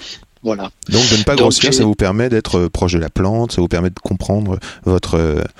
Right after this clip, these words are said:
Speaker 2: peut-être mieux votre terroir ou votre sol. Que-, quelle
Speaker 1: Oui.
Speaker 2: image vous avez du, euh, du, du, du goût, du terroir de Margaux ? Quelle image vous avez, euh...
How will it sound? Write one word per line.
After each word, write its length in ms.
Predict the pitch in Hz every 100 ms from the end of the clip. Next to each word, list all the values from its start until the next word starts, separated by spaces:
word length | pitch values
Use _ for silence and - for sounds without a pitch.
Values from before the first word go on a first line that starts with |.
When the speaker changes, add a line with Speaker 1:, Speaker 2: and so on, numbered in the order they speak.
| - - - - -
Speaker 2:
peut-être 320 | - 87 -
mieux 340 | 90 80 98 92
votre 200 | 87 -
terroir 340 | 90 87 95
ou 60 | 87
votre 200 | 85 -
sol. 360 | 123 123 117 - - - - -
Que-, 200 | - -
quelle 200 | - 156
Speaker 1:
Oui. 60 | 151
Speaker 2:
image 220 | 147 135
vous 140 | 117
avez 180 | 104 110
du, 380 | 107 95 90 80 76 - - - -
euh, 340 | - 76 80 90
du, 160 | 92
du, 140 | 78 80
du 140 | 98
goût, 180 | 98 107
du 120 | 104
terroir 280 | 107 107 113
de 80 | 107
Margaux ? 460 | 95 92 95 107 107 - - -
Quelle 140 | 113
image 200 | 110 123
vous 140 | 107
avez, 160 | 101 104
euh... 320 | 110 95 85